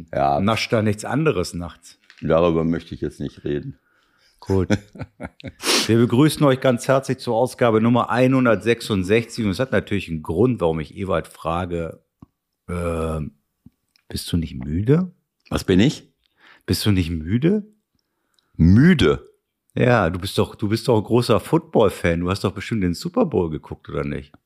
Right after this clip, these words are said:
Speaker 1: Na, willst du mich verkackeiern? <laughs> Ich bin ein Sportfan.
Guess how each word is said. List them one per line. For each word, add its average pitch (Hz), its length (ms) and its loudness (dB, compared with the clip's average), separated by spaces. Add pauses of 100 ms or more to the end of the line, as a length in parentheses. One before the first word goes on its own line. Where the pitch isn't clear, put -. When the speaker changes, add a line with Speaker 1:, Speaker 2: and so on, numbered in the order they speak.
(1160)
Speaker 1:
Na, 53 220 -8
willst 73 240 0
du - 40 4
mich 64 200 -4
verkackeiern? 60 840 -4 (1400)
<laughs> 208 60 -2 (1000)
Ich - 200 -6
bin 95 160 4
ein 80 200 4
Sportfan. 80 960 0